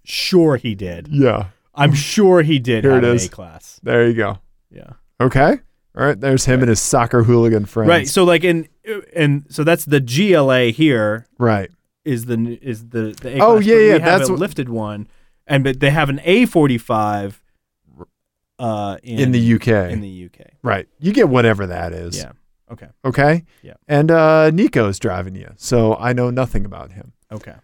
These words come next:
Speaker 2: Lastly, you get Mark Webber.
Speaker 1: Okay.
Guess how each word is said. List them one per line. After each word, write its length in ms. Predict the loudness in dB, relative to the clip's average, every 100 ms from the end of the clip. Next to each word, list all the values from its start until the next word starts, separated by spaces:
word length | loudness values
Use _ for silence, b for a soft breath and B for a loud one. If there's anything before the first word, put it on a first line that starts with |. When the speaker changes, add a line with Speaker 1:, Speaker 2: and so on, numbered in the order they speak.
| _ _ -2
Speaker 2:
Lastly, 800 | 2 2 2 2 4 4 2 -6 _ _ _ _
you 160 | 0 2
get 360 | 4 2 2 -4 _ _ _ _ _ _ _ _ -2
Mark 380 | 2 4 2 2
Webber. 440 | 2 0 -4 -8 _ _ _ _ _ -12
Speaker 1:
Okay. 340 | -10 -10